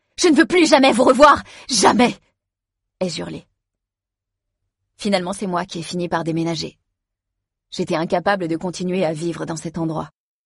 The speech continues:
Chaque fois que j'ouvrais la porte, l'image de leurs deux corps enlacés me revenait comme un boomerang. Je ne me sentais plus chez moi. Dès que j'entrais dans une pièce, je ne pouvais m'empêcher de me demander s'ils l'avaient fait ici ou là.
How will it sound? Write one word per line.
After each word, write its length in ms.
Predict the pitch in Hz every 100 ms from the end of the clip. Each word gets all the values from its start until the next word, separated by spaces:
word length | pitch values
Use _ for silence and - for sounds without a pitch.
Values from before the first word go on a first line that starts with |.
| _ _ _ _ _ -
Chaque 340 | - 208 196
fois 240 | - 202 185
que 80 |
j'ouvrais 300 | 165 170 165
la 120 | 170 165
porte, 360 | 185 180 - - - - -
l'image 340 | 208 196 190 175
de 80 |
leurs 200 | 170 170
deux 180 | 156 190
corps 260 | 185 190 170
enlacés 400 | 165 175 - 185
me 140 | 160
revenait 360 | 156 170 180 180
comme 200 | 165 156
un 80 | 151
boomerang. 440 | 165 160 123 123 _ _ _ _ _ _ _ _ _ _
Je 140 | -
ne 40 | 185
me 60 |
sentais 260 | 175 175 185
plus 160 | - 196
chez 140 | 190
moi. 240 | 170 175 - _ _ _ _ _ _ _ -
Dès 140 | 196
que 80 | 180
j'entrais 320 | 190 185 196
dans 100 | 170
une 200 | 175 175
pièce, 300 | - 190 196 - - - -
je 120 | 196
ne 40 |
pouvais 220 | 180 185
m'empêcher 380 | 190 180 185 202
de 80 | 175
me 100 | 165
demander 360 | 160 175 180 190
s'ils 220 | - 170
l'avaient 200 | 156 160
fait 140 | 170
ici 420 | 165 156 - 175
ou 100 | 165
là. 240 | 160 156